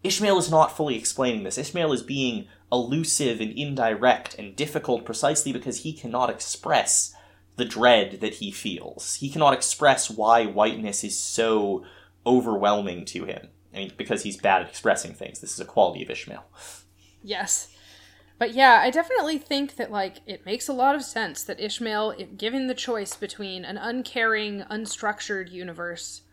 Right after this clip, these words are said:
Speaker 2: and a universe that is structured but has a, a,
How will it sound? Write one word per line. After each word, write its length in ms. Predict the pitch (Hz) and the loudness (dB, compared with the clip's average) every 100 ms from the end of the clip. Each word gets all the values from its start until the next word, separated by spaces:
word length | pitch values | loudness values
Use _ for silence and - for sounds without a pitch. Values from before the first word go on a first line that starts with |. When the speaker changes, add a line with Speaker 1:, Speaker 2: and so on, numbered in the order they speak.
| _ _ _ _ - | _ _ _ _ -8
Speaker 2:
and 160 | 196 | -6
a 40 | 208 | -2
universe 420 | 247 240 226 214 | 0 0 0 -2
that 160 | 233 | -6
is 180 | 262 269 | -4 -2
structured 600 | - 269 240 - 226 214 | -2 0 0 0 -4 -2
but 100 | 214 | -4
has 460 | - 226 214 208 196 | 0 2 2 -2 -8
a, 280 | - 208 175 - | -8 -8 -8 -8
a, 140 | 190 | -12